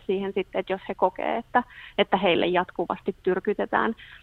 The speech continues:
jotain kaupallista sisältöä, että he alkaa kokea, että heistä tulee vähän semmosia vaan mainonnan silmäpareja, eli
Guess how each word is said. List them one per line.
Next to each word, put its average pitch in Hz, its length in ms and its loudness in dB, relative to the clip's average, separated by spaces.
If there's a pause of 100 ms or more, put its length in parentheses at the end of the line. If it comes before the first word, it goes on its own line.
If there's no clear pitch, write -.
(240)
jotain 175 300 0
kaupallista 180 520 2
sisältöä, - 500 -2
että - 120 -6
he 180 60 4
alkaa 185 220 4
kokea, 190 340 0
että 190 160 -4
heistä 190 300 -4
tulee 190 260 4
vähän 190 200 2
semmosia 185 360 0
vaan 170 140 2
mainonnan 175 580 0 (200)
silmäpareja, - 680 0
eli 240 100 -2